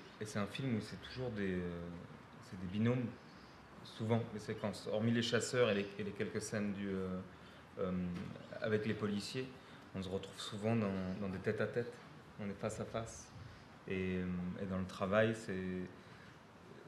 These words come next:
c'est un travail de beaucoup de solitude, mais, mais aussi de, ça crée des univers très différents à chaque fois, parce que la, la, la relation que chacun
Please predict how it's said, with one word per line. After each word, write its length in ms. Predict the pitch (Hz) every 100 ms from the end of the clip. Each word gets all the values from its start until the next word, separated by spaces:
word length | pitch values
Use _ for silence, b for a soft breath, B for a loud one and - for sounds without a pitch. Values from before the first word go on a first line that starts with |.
| - - - -
c'est 680 | - - - 156 - 131
un 180 | 113 107
travail 420 | 107 - 113 110
de 120 | 107 110 120
beaucoup 220 | 120 120 120
de 60 |
solitude, 640 | - 120 107 - 147 143 123 - B B -
mais, 580 | 104 104 101 98 95 95 92 92 92 - - -
mais 120 | 101
aussi 260 | 101 - -
de, 160 | 117 101 90 87 85 82 - - - - - - B B B B - - - - - - -
ça 160 | - 127
crée 200 | - 131
des 260 | 127 120 120
univers 380 | 131 139 143
très 260 | 143 - 156
différents 440 | 135 127 123 120
à 40 | 107
chaque 160 | 110 -
fois, 120 | 98
parce 160 | -
que 100 | -
la, 240 | 110 107 -
la, 160 | 113 110
la 140 | 113
relation 460 | 110 113 113 - 139
que 140 | 139
chacun 380 | 120 - 117 127